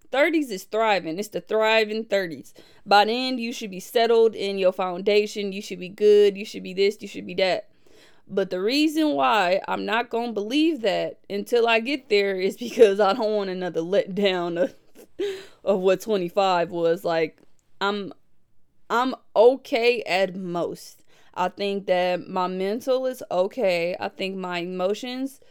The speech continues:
are in tune. I think my relationship is great. I think my relationships with my family and friends, wonderful. The problem is I'm not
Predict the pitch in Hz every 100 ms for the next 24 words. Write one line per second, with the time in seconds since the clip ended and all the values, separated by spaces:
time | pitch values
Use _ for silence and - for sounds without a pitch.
0 | _ - - 208 220 233 269 - 208 185
1 | 180 180 175 - 185 196 196 196 196 190
2 | 185 202 262 262 269 262 247 240 185 180
3 | 185 - - - - 180 196 196 196 190
4 | 185 185 185 233 220 220 208 - 196 190
5 | 190 175 175 - - 196 214 240 269 214
6 | 196 190 190 190 - - 220 277 294 247
7 | 240 190 180 180 - - _ - - _
8 | - - 202 269 294 302 285 240 214 208
9 | 202 190 202 - - _ - _ - _
10 | _ - - 143 190 196 220